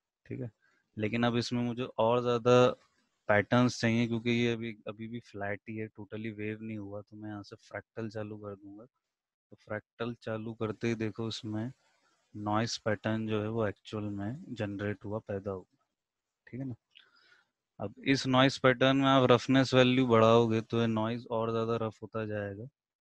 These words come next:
तो मैं इसको थोड़ा सा पानी जैसा ही smooth रखता हूँ, ज़्यादा hard नहीं, थोड़े से बस ऊपर waves। और इसमें भी ये जो edges थोड़ी थोड़ी सी और hard हो रही हैं, तो उसके लिए मैं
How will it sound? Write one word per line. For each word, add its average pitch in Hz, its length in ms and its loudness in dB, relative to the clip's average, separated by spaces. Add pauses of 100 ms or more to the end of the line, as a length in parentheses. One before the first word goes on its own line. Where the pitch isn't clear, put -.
(1200)
तो 104 60 -12
मैं 104 180 -10
इसको 107 240 -14 (160)
थोड़ा 113 140 -2
सा 113 120 -10 (100)
पानी 110 300 -4
जैसा 113 320 -2
ही 117 140 2
smooth 110 360 -10
रखता 107 360 -10
हूँ, 110 120 -8
ज़्यादा 107 340 -4
hard 104 260 -2
नहीं, 107 220 -8 (1080)
थोड़े 107 260 -8
से 110 100 -8
बस 107 240 -8
ऊपर 107 320 -12
waves। 101 420 -12 (720)
और 110 260 -8
इसमें 120 400 -4
भी 127 140 0
ये 127 100 2
जो 127 240 -8
edges 120 460 -2
थोड़ी 127 220 -2
थोड़ी 123 280 -6
सी 127 140 -6
और 123 160 -2
hard 113 300 0
हो 110 100 -6
रही 107 160 -6
हैं, 120 100 -4
तो 123 120 -10
उसके - 240 -10
लिए 117 140 -2
मैं 123 140 -4